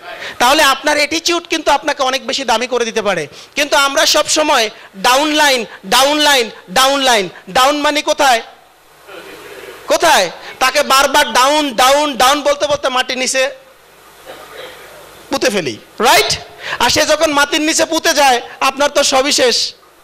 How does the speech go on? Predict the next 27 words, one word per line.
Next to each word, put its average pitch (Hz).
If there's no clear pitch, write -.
এই 277
attitude 320
build 294
আপ 262
করা 247
যাবে 214
না। 165
এই 277
অ্যাটিটিউডটা 330
build 285
up 320
যদি 311
আজকে 277
রেজাউল 269
সাহেব 294
করতে 285
পারতেন, 269
তাহলে 269
এত 254
দায়িত্ব 269
নিয়ে 240
আজকের 233
এই 269
program 247
অর্গানাইজ 240
করতেন 226
না। 147